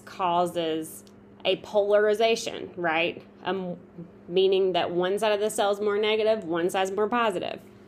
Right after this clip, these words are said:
And so when that's polarized, our outside of the cell becomes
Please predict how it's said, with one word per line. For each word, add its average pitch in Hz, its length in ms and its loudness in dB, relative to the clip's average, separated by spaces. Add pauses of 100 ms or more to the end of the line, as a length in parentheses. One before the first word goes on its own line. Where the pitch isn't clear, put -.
(560)
And 190 240 0
so 185 240 2
when 180 200 2
that's 180 240 0
polarized, 190 920 2 (3000)
our 170 140 4
outside 202 380 2
of 196 80 -2
the 208 60 -2
cell 202 260 2
becomes 185 960 0